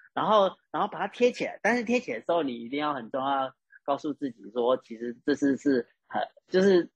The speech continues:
每次看它是越来越开心，哈，啊，当你每次看它是越来越，越气馁，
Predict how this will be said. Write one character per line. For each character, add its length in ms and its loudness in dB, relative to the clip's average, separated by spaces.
每 180 2
次 120 4
看 200 2
它 160 4
是 160 -4
越 140 4
来 40 6
越 160 4
开 240 -2
心， 240 -8
哈， 140 -10
啊， 100 -6
当 220 0
你 80 0
每 120 -2
次 140 -10
看 180 -6
它 220 0
是 160 -8
越 180 2
来 120 2
越， 320 0
越 160 -6
气 280 -4
馁， 220 -6